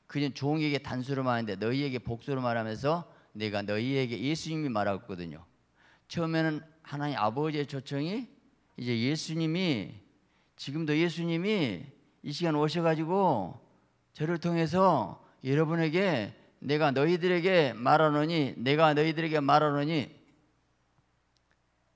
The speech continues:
여러분, 주님이 이 시간에 여러분에게 간곡히 부탁하고 있다는 것을 아십니까?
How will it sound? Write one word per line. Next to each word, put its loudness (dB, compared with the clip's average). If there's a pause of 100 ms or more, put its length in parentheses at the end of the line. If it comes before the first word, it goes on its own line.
(320)
여러분, -4
주님이 -2 (1000)
이 -10
시간에 -4
여러분에게 -2
간곡히 -10
부탁하고 -8
있다는 -6
것을 -10
아십니까? -10